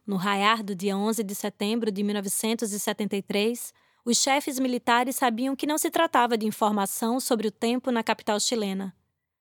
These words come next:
Era a senha para agir. Logo, os fuzileiros navais ocuparam a costa de Valparaíso, a pouco mais de cem quilômetros da capital do país, e cortaram as comunicações da cidade com o resto do país.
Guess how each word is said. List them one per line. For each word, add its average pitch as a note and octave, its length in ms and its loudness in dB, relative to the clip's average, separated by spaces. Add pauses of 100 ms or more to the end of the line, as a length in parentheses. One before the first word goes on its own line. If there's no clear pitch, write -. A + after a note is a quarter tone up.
(160)
Era - 220 2
a - 60 0
senha G#3 340 0
para G3+ 220 2
agir. F#3+ 420 -4 (260)
Logo, C4+ 460 6 (260)
os A#3+ 140 -2
fuzileiros C4 580 4
navais A3+ 540 2
ocuparam A#3+ 640 2
a B3 80 2
costa B3 440 4
de G#3+ 120 0
Valparaíso, G3+ 760 0 (300)
a G3 80 0
pouco B3+ 400 4
mais A3 320 4
de A3+ 140 -2
cem C#4+ 260 0
quilômetros B3 680 2
da A3+ 140 4
capital A3 540 2
do G#3+ 100 0
país, G#3 540 0 (260)
e A#3 80 -2
cortaram C4 480 4
as C4+ 160 0
comunicações C#4+ 800 0
da B3 140 4
cidade A3+ 480 2
com C4+ 160 2
o - 20 -2
resto A3 400 2
do G#3+ 100 0
país. A3+ 560 0